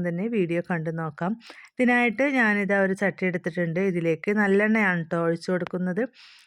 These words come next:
നല്ലെണ്ണ ഒഴിച്ചു കൊടുത്തിട്ട് നന്നായിട്ടൊന്ന് ചൂടായി വരട്ടെ. ചൂടായി വന്നു കഴിഞ്ഞാൽ ഞാനിതിലേക്ക് കാൽ ടീസ്പൂൺ ഉലുവയാണ് ചേർത്ത് കൊടുക്കുന്നത്.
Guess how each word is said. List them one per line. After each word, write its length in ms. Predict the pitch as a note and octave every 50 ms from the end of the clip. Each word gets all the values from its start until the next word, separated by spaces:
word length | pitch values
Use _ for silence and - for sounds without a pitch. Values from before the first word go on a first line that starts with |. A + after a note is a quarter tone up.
| _ _ -
നല്ലെണ്ണ 380 | G3 F#3 F3+ F3+ F3 F3 F#3+ F#3+
ഒഴിച്ചു 200 | F#3 F3 - F#3+
കൊടുത്തിട്ട് 380 | F#3 F#3 F3+ - F3+ F3 - G#3 G#3+
നന്നായിട്ടൊന്ന് 540 | G#3+ G3 F3+ F3+ F3 E3+ E3 - F3 F3+ F#3 - -
ചൂടായി 400 | A3 G#3 F#3 E3+ E3+ E3+ E3+ E3+ E3+
വരട്ടെ. 340 | E3+ D#3+ D3+ C#3+ - E3+ F#3+ A3 A3
ചൂടായി 360 | - A3 F#3 F3 F3 F3 F3 F3
വന്നു 180 | E3+ E3 E3+ E3+
കഴിഞ്ഞാൽ 400 | E3+ E3 E3 E3 E3 E3 D#3+ E3 G3 A#3+ B3
ഞാനിതിലേക്ക് 640 | A#3 A3 G#3 G#3 F#3+ G3+ G3 F#3+ F#3+ F#3 - - A#3 C4+ C4 _ _ _ _ _ _ _ _ _ _ _ _ _ _ - - _ - - - - - - - - -
കാൽ 180 | C#4+ C#4 C#4 C4 A3
ടീസ്പൂൺ 440 | C4+ G#3+ - - - A#3 G#3 G3 F#3 G#3 C4 - - _ _ - A3+
ഉലുവയാണ് 460 | A3 G3+ G3+ G3 G#3 G3+ F#3+ F3+ G3+ G#3 C4
ചേർത്ത് 260 | C4 A3 G#3+ - F3+
കൊടുക്കുന്നത്. 520 | F3 E3 D#3+ - E3+ E3+ E3+ F3 D#3+ E3